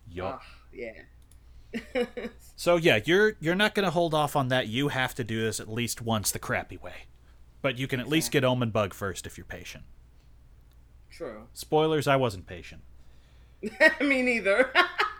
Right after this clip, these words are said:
Speaker 1: Um, also around this floor, you will run into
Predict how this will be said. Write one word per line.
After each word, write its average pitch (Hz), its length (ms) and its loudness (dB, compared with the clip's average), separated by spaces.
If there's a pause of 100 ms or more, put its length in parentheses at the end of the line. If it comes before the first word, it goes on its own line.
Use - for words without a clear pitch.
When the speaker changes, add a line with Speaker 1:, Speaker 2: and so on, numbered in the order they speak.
(760)
Speaker 1:
Um, 135 460 2 (800)
also 175 500 6
around 131 440 4
this 117 260 -4
floor, 113 640 -2
you 120 240 -4
will 120 240 -2
run 135 240 -2
into 147 240 -6